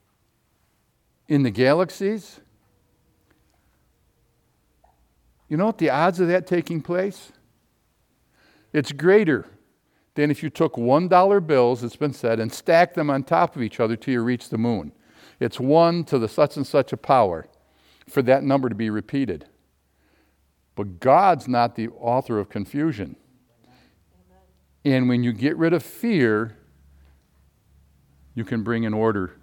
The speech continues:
that makes sense. So Abram here, the lesson I want you to see there, he's not <laughs> afraid.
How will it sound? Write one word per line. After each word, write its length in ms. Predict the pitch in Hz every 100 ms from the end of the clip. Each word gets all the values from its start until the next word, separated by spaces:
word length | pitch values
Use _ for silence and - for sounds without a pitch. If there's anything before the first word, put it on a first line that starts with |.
| _
that 80 | 98
makes 280 | 101 92 -
sense. 440 | 107 87 - - - _ _ _ _ _ _ _ _ _ _ _ _ _ _ _ _ _ _ _ _
So 160 | -
Abram 380 | 120 180 170 156
here, 160 | 151 170
the 80 | 143
lesson 280 | 156 175
I 60 | 180
want 140 | 160
you 80 | 160
to 40 | -
see 160 | 226
there, 220 | 226 117
he's 240 | 104 131 110
not 260 | 120 -
<laughs> 0 | 170
afraid. 580 | - 220 247 240 101